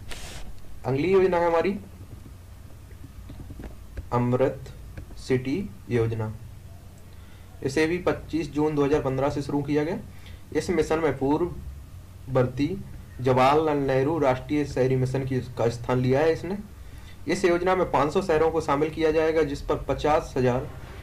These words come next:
करोड़ रुपए खर्च किए जाएंगे। इस योजना में सर्वाधिक शहर उत्तर प्रदेश के शामिल हैं,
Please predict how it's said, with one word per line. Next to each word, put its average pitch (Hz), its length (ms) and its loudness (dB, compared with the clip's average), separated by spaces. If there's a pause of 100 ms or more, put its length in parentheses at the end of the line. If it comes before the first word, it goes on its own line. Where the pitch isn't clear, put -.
(280)
करोड़ 139 280 6
रुपए 143 300 4
खर्च 139 280 -2
किए 147 180 0
जाएंगे। 160 280 2
इस - 320 -2
योजना 170 320 2
में 175 80 4
सर्वाधिक 151 480 2
शहर 143 360 0 (500)
उत्तर 131 240 0
प्रदेश 147 480 2
के 160 80 -4
शामिल 156 680 -2
हैं, - 180 -4